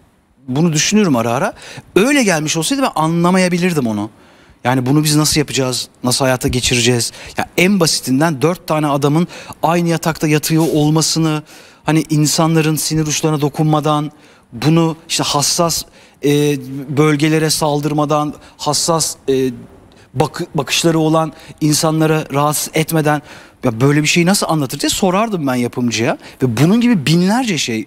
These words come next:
var hikayenin içinde. Ve o da çok zor, bunu yapamayız falan derdim. Ama kendiliğinden oluştuğu için süreçte, ya organik bir şekilde, e, cana geldiği için biz de yaparken fark ettik her şeyi.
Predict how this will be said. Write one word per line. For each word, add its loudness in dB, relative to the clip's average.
var 0
hikayenin 0
içinde. 0
Ve 2
o 0
da 0
çok 0
zor, 2
bunu 0
yapamayız 0
falan 2
derdim. -4
Ama 0
kendiliğinden 2
oluştuğu 0
için 0
süreçte, -2
ya 0
organik 0
bir -2
şekilde, 0
e, 0
cana 2
geldiği 0
için -2
biz 2
de 6
yaparken 0
fark -4
ettik -4
her 2
şeyi. -2